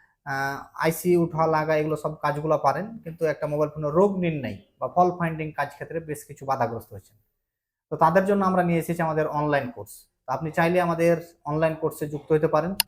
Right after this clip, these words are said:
আর আমাদের এই অনলাইন কোর্স করা হয় মূলত আমাদের নিজস্ব একটি অ্যাপস আছে, আপনি প্লে স্টোরে গিয়ে এসকে মোবাইল স্কুল লিখে সার্চ দিলে আমাদের অ্যাপসটা পেয়ে যাবেন।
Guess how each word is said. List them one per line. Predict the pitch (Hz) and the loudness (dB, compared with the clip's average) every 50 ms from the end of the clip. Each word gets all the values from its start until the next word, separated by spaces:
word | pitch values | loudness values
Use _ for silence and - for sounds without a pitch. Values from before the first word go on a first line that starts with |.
| - - _ _ _ _ _ _ _ - | -4 -6 _ _ _ _ _ _ _ -8
আর | 113 113 113 117 117 | -6 -4 -4 -4 -4
আমাদের | 135 139 143 143 151 151 | -4 -4 -2 0 0 0
এই | 160 156 | 0 -2
অনলাইন | 147 147 147 151 160 160 156 156 - | -2 -2 -2 0 0 0 0 0 -2
কোর্স | 160 156 147 - | -2 -2 -2 -4
করা | - - 147 151 147 143 | -2 0 2 4 4 4
হয় | 143 139 143 147 151 | 4 4 2 2 2
মূলত | 151 147 147 143 - | 0 -2 -4 -4 -2
আমাদের | 143 139 139 143 139 | -4 -4 -4 -4 -4
নিজস্ব | 147 160 175 196 185 190 - - 143 160 | -4 -2 0 0 -2 -2 -4 -4 -4 -4
একটি | 180 - - - - - - 151 | -4 -6 -10 -16 -6 -4 0 4
অ্যাপস | 135 131 - - - | 4 2 2 0 -4
আছে, | 131 - - - 185 202 - _ _ _ | -6 -6 -6 -10 -14 -14 -14 _ _ _
আপনি | 131 127 143 135 | -14 -12 -10 -10
প্লে | 135 147 156 160 | -4 -2 -2 -2
স্টোরে | 156 - - 175 170 165 160 | -2 -2 -2 -2 -2 -2 -2
গিয়ে | 156 151 165 190 - - _ _ - - - - - | -2 -4 -4 -4 -6 -12 _ _ -2 0 0 0 0
এসকে | 151 - - - - 165 | 0 0 -2 0 -2 0
মোবাইল | 156 151 147 156 151 151 | 0 2 2 2 2 2
স্কুল | 147 - - 156 151 | 0 -4 -6 -4 -4
লিখে | 147 143 151 | -2 -4 -4
সার্চ | - - - 143 139 143 | -6 -4 -2 -2 -2 -2
দিলে | 156 180 202 | -4 -4 -2
আমাদের | 190 175 156 139 | -2 -2 -2 -2
অ্যাপসটা | 135 127 - - 135 | -2 -4 -4 -6 -8
পেয়ে | 120 - 127 110 104 | -6 -4 -6 -6 -6
যাবেন। | 104 101 101 95 | -8 -12 -16 -18